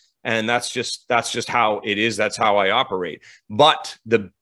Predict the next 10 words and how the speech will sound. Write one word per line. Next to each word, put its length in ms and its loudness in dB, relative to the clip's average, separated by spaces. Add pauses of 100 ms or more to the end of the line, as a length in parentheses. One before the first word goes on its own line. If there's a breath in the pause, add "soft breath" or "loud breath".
(160)
big 240 2
problem 420 4
has 220 -2
been 500 0
that 160 -2
there 260 -2
are 240 2
agents 420 -6
that 120 -10
steer, 680 0